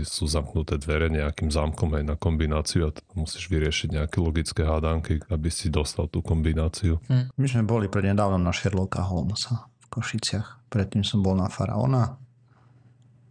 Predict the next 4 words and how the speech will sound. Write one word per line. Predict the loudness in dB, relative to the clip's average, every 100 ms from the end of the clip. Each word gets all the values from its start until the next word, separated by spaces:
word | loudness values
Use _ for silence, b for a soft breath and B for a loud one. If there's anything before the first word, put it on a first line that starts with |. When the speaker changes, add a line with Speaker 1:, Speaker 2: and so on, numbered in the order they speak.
| _ _
Speaker 3:
a | 0 2 2 2 0 -6 _ _ _ _ -2
obe | 0 2
boli | 2 2
dobré | 2 4 2 2